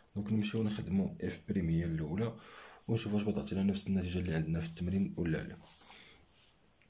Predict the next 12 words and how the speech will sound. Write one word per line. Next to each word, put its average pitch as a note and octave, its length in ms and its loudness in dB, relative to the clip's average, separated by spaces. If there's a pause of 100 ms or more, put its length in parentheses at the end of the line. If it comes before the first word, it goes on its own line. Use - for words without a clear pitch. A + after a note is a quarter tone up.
(120)
دونك F#2 300 -2
كيل G2 180 0
كو G#2 100 -4
سوا D#2+ 300 -2
اكس - 280 -4 (880)
ابارتي F2+ 540 -6
ا - 20 -4
لانترفال D#2+ 800 -6
زيرو E2 400 -2
بلوس E2 400 -6
لانفيني، C#2 560 -4 (800)
اف - 260 0